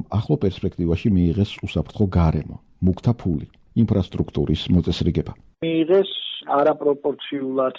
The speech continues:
Speaker 2: და ამ შემთხვევაში ცხინვალმა გაცილებით მეტი, ეს არის ფინანსური, მატერიალური დახმარება. კიდევ მიიღეს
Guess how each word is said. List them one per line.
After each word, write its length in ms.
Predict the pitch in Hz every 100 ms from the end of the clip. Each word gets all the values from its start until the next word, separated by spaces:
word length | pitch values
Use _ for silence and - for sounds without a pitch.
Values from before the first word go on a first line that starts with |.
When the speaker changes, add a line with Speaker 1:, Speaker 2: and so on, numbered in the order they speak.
| -
Speaker 2:
და 60 | 135
ამ 140 | 123 123
შემთხვევაში 560 | - 139 - 139 -
ცხინვალმა 560 | - - 135 131 127 127 120
გაცილებით 680 | 120 - - 135 127 127 -
მეტი, 280 | 135 - 180
ეს 120 | 139 147
არის 400 | 131 170 196 -
ფინანსური, 580 | - 160 160 156 160 165
მატერიალური 800 | 180 151 151 151 151 151 160 190
დახმარება. 760 | 160 143 - 139 131 123 113 117 120 -
კიდევ 280 | 139 156 170
მიიღეს 580 | 147 143 139 147 185